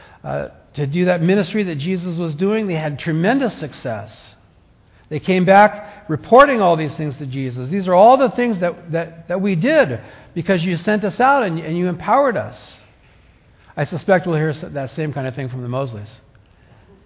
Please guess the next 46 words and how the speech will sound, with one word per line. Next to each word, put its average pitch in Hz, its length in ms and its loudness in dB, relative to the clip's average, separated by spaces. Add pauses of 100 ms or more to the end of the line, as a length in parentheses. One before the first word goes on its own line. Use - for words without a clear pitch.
as 135 100 -10
the 135 80 -6
Lord 139 200 0
is 143 80 -4
sending 156 280 -2
them 233 180 0
out 135 200 0
and 139 100 -4
empowering 147 560 -4
them. 120 340 -10 (1000)
And 190 120 2
then 196 140 4
yet 202 320 4
Jesus 233 340 -2
said, 190 300 2 (160)
"That's 226 180 8
all 240 160 6
great, 196 380 2
but 160 160 -2
the 165 80 -4
thing 220 180 -2
you 180 140 0
really 262 240 0
need 190 160 -2
to 165 60 -4
be 156 100 -4
happy 160 280 -2
about 170 200 2
is 156 140 -4
that 165 120 -4
your 156 140 -4
names 165 320 -2
are 160 60 -4
written 160 220 -6
in 147 100 -4
the 143 80 -6
Lamb's 143 300 -6
Book 135 200 -10
of 127 80 -10
Life. 123 260 -8
Your 143 100 -8
names 156 220 -4
are 143 80 -6
written 143 180 -10
in 135 100 -12
heaven. 135 460 -8